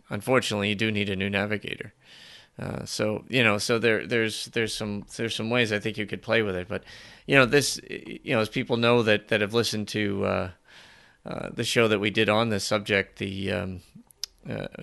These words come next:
one sixteen, this is my favorite episode. You know, so I would love to see this remade, uh, in the reboot time frame. I, I think it would be an absolute visual spectacle with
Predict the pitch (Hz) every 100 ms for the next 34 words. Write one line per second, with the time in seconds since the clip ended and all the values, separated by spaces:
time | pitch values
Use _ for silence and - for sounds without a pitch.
0 | - 120 117 107 - 107 - 120 110 98
1 | - - _ 160 156 135 120 107 110 95
2 | 92 104 - - - - - _ - 107
3 | 98 92 101 95 95 120 117 101 95 104
4 | 127 110 95 - 92 98 92 101 - 95
5 | 92 92 95 98 - - - - - 104
6 | - 113 98 95 98 98 98 95 95 95
7 | 92 90 98 - 104 98 104 98 101 -
8 | 101 - 110 110 104 - 110 107 - -
9 | 143 135 - 120 110 107 104 _ - 120
10 | 123 123 113 107 - 113 107 - 101 107
11 | 101 101 - - _ - 113 120 107 101
12 | -